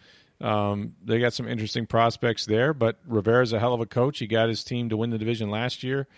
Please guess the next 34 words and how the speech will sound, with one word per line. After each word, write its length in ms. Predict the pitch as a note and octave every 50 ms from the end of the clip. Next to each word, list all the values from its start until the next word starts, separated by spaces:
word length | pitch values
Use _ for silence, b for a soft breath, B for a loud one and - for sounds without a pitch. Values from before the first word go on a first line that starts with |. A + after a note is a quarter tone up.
| b b b b b b
albeit 360 | B2 A2 A2 G#2+ A#2 A2+ A#2+
with 140 | A#2 A2 G#2
a 40 | A2
losing 360 | A2 A#2 B2+ A#2+ A#2 A2 G#2
record. 400 | G#2+ A#2 B2 - D#3+ D3+ C#3+ - b b b b b b b _
But 100 | D3 C3+
there's 220 | E3 E3 D3+ C3+
not, 340 | F3 F3+ G3+ A3+ A#3+ A#3 - - _ b b b b b _
there's 260 | D3+ D3+ D#3 C#3+ -
not 340 | D3+ D#3+ E3+ F#3+ E3+ - -
those, 200 | E3+ D#3 C#3+ - - - - - -
you 80 | D3+
know, 100 | C3+ B2
those 200 | A2+ A#2+ A#2 G#2+
strong, 560 | - - - - C#3 D3 D3 D3+ D3 D3 C3+ A#2+
strong 540 | - - - - C#3 C#3 C#3 C3+ B2+ A#2+
teams 400 | - - - D3 D3 C#3+ B2+ G#2
that 80 | A#2+ A2+
we've 200 | A2+ A#2+ A2 -
seen 280 | - - D3 D3 C#3 B2
in 100 | A2+ G#2+
the 80 | G2
past 600 | - - - C#3+ C#3 C3 A#2+ A2 G#2 - - - b b b b b b b b
in 160 | C#3 B2+ B2
the 100 | B2 B2
N 120 | B2+ B2
F 160 | A#2+ A2 - -
C 540 | - - F#3+ F3+ D#3 C3 B2 A#2 A#2+ - - _
in 200 | - C3 A#2+ A#2+
more 240 | A#2+ B2+ C3+ C#3 C3+
than 140 | B2 A#2 A#2
one 180 | A#2+ A#2+ A#2
division, 460 | A2 G#2 A#2 C3 B2+ A#2+ B2+ B2 B2+
and 360 | C3 B2+ A#2+ A#2 A#2 A2+ A2